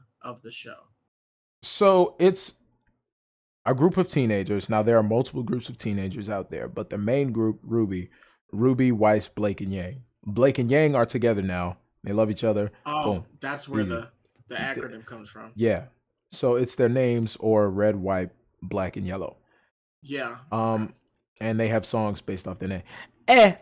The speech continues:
Speaker 2: uh, back to the story. So a bunch of kids, you know, they're chosen at random. Well, not chosen at random. They choose their schools and become huntresses and hunters. Now, you can be any type of hunter. You could be magic.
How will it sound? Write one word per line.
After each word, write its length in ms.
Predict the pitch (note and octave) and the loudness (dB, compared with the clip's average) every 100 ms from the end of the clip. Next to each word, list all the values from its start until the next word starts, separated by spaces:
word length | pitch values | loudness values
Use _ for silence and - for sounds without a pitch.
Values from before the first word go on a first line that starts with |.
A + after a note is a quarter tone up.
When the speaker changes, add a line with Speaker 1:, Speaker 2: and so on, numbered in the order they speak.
| _ | _
Speaker 2:
uh, 120 | G3 F#3 - | 6 6 6
back 240 | D3 G3+ | 6 6
to 80 | F3+ | 6
the 60 | D3 | 0
story. 320 | - G#2 F2 | 2 0 0
So 200 | - E3+ | 6 8
a 40 | |
bunch 260 | D3 A3 - | 8 6 6
of 40 | |
kids, 460 | - F3+ E3+ C#3 - | 4 6 6 2 -4
you 120 | D3 | 2
know, 160 | D3 C3 | 6 6
they're 160 | B2 | 6
chosen 480 | A#2+ - D3 C3 C#3 - | 4 6 4 4 0 0
at 200 | A#2 G2+ | 0 2
random. 460 | G#2+ G2 F#2+ F#2 - | 0 0 -2 -6 -4
Well, 140 | A#2+ | 0
not 160 | A#2+ - | 0 0
chosen 320 | B2+ A#2 G#2 | -2 0 -2
at 60 | G2+ | -4
random. 240 | G2+ G2+ | -4 -4
They 100 | G2 | -6
choose 300 | - B2+ B2 | -4 -2 -2
their 140 | A#2 | -4
schools 600 | G#2+ - A2 G#2+ G#2 G2 - _ - | -6 -2 0 2 0 -6 -14 _ -10
and 140 | G2+ | -6
become 500 | G2+ - G#2 G2 F#2 | -4 -2 -2 0 -2
huntresses 640 | - B2+ B2 B2+ - A#2+ G#2 | -4 -4 -2 -4 0 0 0
and 100 | F#2+ | -4
hunters. 560 | G#2 G#2+ - - - _ _ _ _ _ _ _ _ _ _ | -2 -4 -6 -12 -16 _ _ _ _ _ _ _ _ _ _
Now, 300 | A2 A2+ A2+ | 0 4 6
you 240 | G#2 B2 F3 | 4 2 0
can 140 | D#3+ | 4
be 220 | C#3+ C#3+ | 6 6
any 180 | C#3+ D#3+ | 4 2
type 300 | D3+ F3 F3 | 4 4 4
of 100 | D3 | 0
hunter. 420 | C3+ A#2 A2+ G#2 | -2 -2 -2 -4
You 200 | F#2+ G#2 | -2 -4
could 180 | - G#2+ | -4 0
be 380 | A2+ A#2 A#2 A2+ | 2 2 2 0
magic. 760 | G#2+ B2+ D#3 C#3+ A2 G#2 - | 0 4 6 6 4 -2 -4